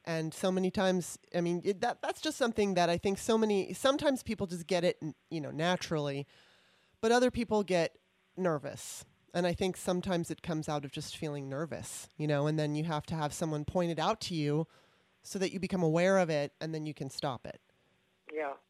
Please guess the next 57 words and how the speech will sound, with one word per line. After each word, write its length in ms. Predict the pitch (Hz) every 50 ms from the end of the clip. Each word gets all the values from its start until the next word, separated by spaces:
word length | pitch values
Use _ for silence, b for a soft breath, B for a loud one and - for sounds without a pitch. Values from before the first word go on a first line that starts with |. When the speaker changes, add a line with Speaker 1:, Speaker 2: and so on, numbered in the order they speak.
| - -
Speaker 1:
And, 220 | 156 156 151 147
and 180 | - 160 160 160
that's 240 | 165 165 - - -
not 120 | 175 165
always 220 | 160 165 160 160 -
so 160 | - 185 165 -
easy. 340 | 190 196 185 160 190 175
I 120 | - 185 208
wanna, 240 | 226 269 262 233 202
I 80 | - 185
do 180 | 180 175 220 269
wanna 140 | 277 262 240
ask 360 | - 165 180 196 - - -
you, 240 | 208 202 175 165 160 -
I 100 | - 185
have 360 | 196 208 202 202 196 175 - - _ _ _ -
a 80 | 165
whole 220 | 160 - - 226 202
bunch 260 | 165 208 202 196 -
of 80 | 190
things 400 | - - 160 156 156 175 185 -
and 100 | 190 165
I 80 | 165 170
don't 160 | 170 180 -
know 100 | - 175
how 100 | 170 175
much 200 | 165 160 156 -
time 220 | - - 165 170 180
you 80 | 175 170
have, 220 | 156 143 143 -
but 100 | - 165
I 60 | 165
wanna 240 | 160 160 180 185 202
get 280 | 190 170 180 165 - -
to, 360 | - - 185 170 160 160 151 b b b b b b b b b b b b b b _
um, 220 | - 185 175 165 165 -
Two 240 | - - - 247 240
and 100 | 240 233
a 20 |
Half 280 | 233 214 185 175 - -
Men, 500 | 185 185 196 196 165 131 123 - 131 131 - B B B B B B B
which, 300 | - 220 208 - - - - _ _ - -
first 260 | 277 320 349 - -
of 60 | 269
all, 180 | 262 220 180 -
I 120 | - 208 226
just 240 | - 294 302 - -
wanna 160 | 294 269 247
start 380 | - - - - 175 185 -
by 120 | - 180 165
saying 380 | - - 170 160 160 156 160
that 240 | 151 151 143 143 - b b b b b b b b b b _ _ -
I 120 | 220 240
never 280 | 269 277 302 302 302 294
watched 420 | 240 202 180 190 202 - - -
that 220 | - 185 170 - -
show 480 | - - 180 160 156 151 156 165 175